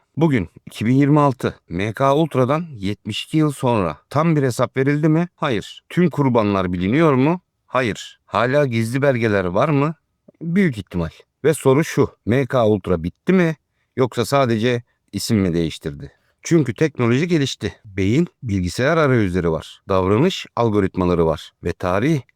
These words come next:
bize şunu gösteriyor: bir şey mümkünse birileri mutlaka dener. M K Ultra aslında bir proje değildi.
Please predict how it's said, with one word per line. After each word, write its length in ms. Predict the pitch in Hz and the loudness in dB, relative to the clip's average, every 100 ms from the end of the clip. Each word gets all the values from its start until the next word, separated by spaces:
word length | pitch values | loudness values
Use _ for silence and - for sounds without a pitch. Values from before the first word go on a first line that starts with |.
| - | -8
bize 200 | 110 123 | -4 -2
şunu 220 | 120 120 | 0 0
gösteriyor: 720 | 101 90 - 85 80 71 - _ 110 | 0 -2 -4 -4 -4 -6 -14 _ -2
bir 140 | 131 | -2
şey 220 | - 101 | 0 -2
mümkünse 760 | 85 95 101 156 147 - 135 131 _ _ _ | 0 -2 -2 -2 -2 0 -2 -2 _ _ _
birileri 360 | 131 110 98 95 | -2 0 2 0
mutlaka 600 | 120 - 101 - 113 110 _ 101 | -2 -2 -4 -2 -2 -4 _ -4
dener. 580 | 95 92 87 - - _ | -2 -2 -4 -12 -20 _
M 160 | 113 156 | -2 0
K 240 | 170 185 | 2 2
Ultra 260 | 196 156 165 | 0 0 0
aslında 460 | 180 - 165 156 | 0 0 0 2
bir 120 | 160 170 | 2 0
proje 340 | 151 143 208 | 0 2 2
değildi. 420 | 190 180 131 95 | 2 2 0 -4